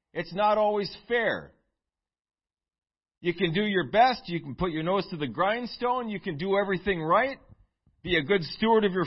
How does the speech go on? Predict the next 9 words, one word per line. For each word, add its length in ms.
finances, 680
and 160
still 580
end 180
up 120
living 280
paycheck 520
to 60
paycheck. 580